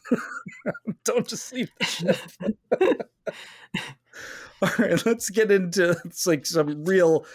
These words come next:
great moments. I've kind of tossed out a bunch of them, but <laughs> I think we've really talked about it. Can I just say, when they're all hearing all the women, it's, I'm laughing my ass off. But the hard cut when they're like, "Doctor McCoy, come to the bridge." And Uhura's like, "No answer."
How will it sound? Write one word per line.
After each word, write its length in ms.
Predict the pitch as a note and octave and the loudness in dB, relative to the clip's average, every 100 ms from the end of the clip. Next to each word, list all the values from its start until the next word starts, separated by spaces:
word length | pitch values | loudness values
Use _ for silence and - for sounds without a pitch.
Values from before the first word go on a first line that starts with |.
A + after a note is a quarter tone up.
| - _ - | -20 _ 0
great 280 | D#3+ D#3 C#3 | 2 4 4
moments. 460 | C#3 B2+ B2+ B2 | 4 4 2 2
I've 160 | C#3+ C3+ | 2 2
kind 220 | F3 D#3+ | 0 0
of 60 | C3+ | 2
tossed 260 | D3+ C#3 | 2 2
out 140 | D3 B2+ | 2 2
a 60 | |
bunch 260 | A#2+ C3+ C3 | 2 0 -2
of 80 | A#2+ | -4
them, 320 | A2+ A2 - - | -6 -6 -10 -2
but 180 | C#3+ - - - | -2 -2 -8 -8
<laughs> 220 | _ _ | _ _
I 80 | C#4 | -2
think 160 | D4+ D#4+ | 0 -2
we've 160 | G#3 | -2
really 200 | F#3+ G#3 | 2 4
talked 340 | G3 A3 A3 A#3 | 4 2 0 0
about 280 | D#3+ D3 C3 | 2 4 4
it. 200 | C3+ - - - - - - _ - | 2 -2 -16 -18 -20 -20 -20 _ -2
Can 100 | F#3 | 2
I 100 | A3+ | 4
just 180 | G#3 G#3 | 2 2
say, 160 | G3+ F#3+ | 4 4
when 200 | E3+ F3 | 4 4
they're 140 | E3+ | 6
all 140 | F3+ G3 | 6 4
hearing 380 | D3+ E3+ E3+ | 2 2 4
all 160 | D#3 D3 | 4 4
the 180 | C#3 C3+ | 4 2
women, 600 | C3+ C#3+ D#3+ E3 F#3 E3+ _ _ _ _ _ | 2 2 4 2 -2 -6 _ _ _ _ _
it's, 180 | - F#3 | 0 0
I'm 260 | - G#3 F#3 | 2 2 2
laughing 380 | F3 F#3 F#3 D#3+ | 2 2 2 2
my 100 | C#3+ | 2
ass 260 | D3 D3+ - | 2 2 0
off. 280 | A#2+ A#2 - _ _ - | -2 -4 -10 _ _ 0
But 200 | D#3 D3 | 0 2
the 100 | D3 | 0
hard 460 | C3+ G3 A3+ G3+ | 0 2 2 0
cut 340 | - F#3+ D#3+ E3+ | 0 2 2 4
when 140 | F3+ | 2
they're 80 | F3+ | 4
like, 220 | D#3+ D3 | 4 4
"Doctor 260 | A#3+ B3+ A3+ | 2 0 0
McCoy, 320 | A#3+ A#3+ G#3+ | 2 4 4
come 160 | E3+ G#3 | 4 2
to 40 | G#3 | 2
the 120 | F#3 | 2
bridge." 520 | F3 G3+ D3 B2 - - - - | 4 4 4 2 -10 -14 -20 -2
And 80 | D3 | 0
Uhura's 260 | D3 F#3+ | 2 0
like, 180 | F3+ D#3+ | 0 -4
"No 360 | C#3 C3 C3+ E3+ | -2 0 0 -2
answer." 640 | F3 B3+ D4 - C3 A#2 | -2 0 0 0 0 -2